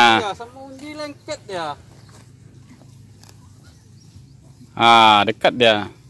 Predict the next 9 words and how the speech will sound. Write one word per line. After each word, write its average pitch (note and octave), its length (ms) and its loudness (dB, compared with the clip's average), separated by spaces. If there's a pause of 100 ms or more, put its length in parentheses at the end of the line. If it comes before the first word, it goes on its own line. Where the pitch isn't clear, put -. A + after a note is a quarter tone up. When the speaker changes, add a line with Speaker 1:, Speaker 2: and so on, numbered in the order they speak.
(1040)
Speaker 1:
Halo, A3 320 -12 (400)
hai, F3+ 80 -20
Bro. G3+ 320 -12 (320)
Jangan, F#3 300 -12
jangan G3 180 -14
marah. D#3 320 -14 (560)
Speaker 2:
Panggil, E3 240 2
panggil. E3 260 4 (460)
Speaker 1:
Monik. A4 380 -16